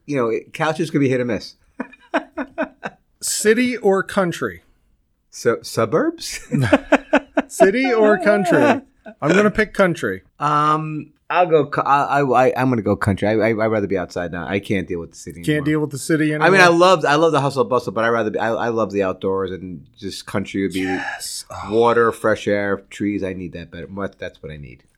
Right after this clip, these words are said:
Speaker 2: Truth or dare?
Speaker 1: Oh, dare. <laughs>
Speaker 2: Oh, really?
Speaker 1: Uh-huh.
Speaker 2: I think I would go truth on that.
Speaker 1: Uh-huh.
Speaker 2: You know, 'cause truth,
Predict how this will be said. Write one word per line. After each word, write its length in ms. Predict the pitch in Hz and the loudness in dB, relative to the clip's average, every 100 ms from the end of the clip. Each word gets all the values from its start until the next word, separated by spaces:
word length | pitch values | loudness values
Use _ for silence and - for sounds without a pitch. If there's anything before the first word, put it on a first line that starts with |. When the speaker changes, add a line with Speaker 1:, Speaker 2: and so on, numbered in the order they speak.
| _ - | _ 0
Speaker 2:
Truth 380 | 208 233 254 - | 2 4 0 0
or 160 | 180 | 2
dare? 420 | 165 165 135 98 - _ _ _ _ _ - | 4 4 2 -2 -10 _ _ _ _ _ -2
Speaker 1:
Oh, 100 | 131 | -2
dare. 360 | 101 101 95 - | -2 -6 -8 -10
<laughs> 40 | _ _ - - 254 269 262 | _ _ -8 -8 -4 -6 0
Speaker 2:
Oh, 120 | 196 | 0
really? 380 | 143 147 202 208 - | 4 2 2 -2 -6
Speaker 1:
Uh-huh. 120 | 143 | -2
Speaker 2:
I 40 | 240 | -2
think 220 | 370 349 | -2 -2
I 40 | |
would 160 | 359 302 | 0 2
go 120 | 208 | 0
truth 380 | 202 - 208 220 | -2 -4 -6 -6
on 160 | 110 104 | -8 -8
that. 200 | 90 90 | -12 -14
Speaker 1:
Uh-huh. 120 | 123 123 _ _ _ - | -16 -18 _ _ _ -6
Speaker 2:
You 140 | 202 | 0
know, 140 | 208 190 | 0 2
'cause 240 | 196 170 | 0 -2
truth, 340 | - 190 185 | -2 0 0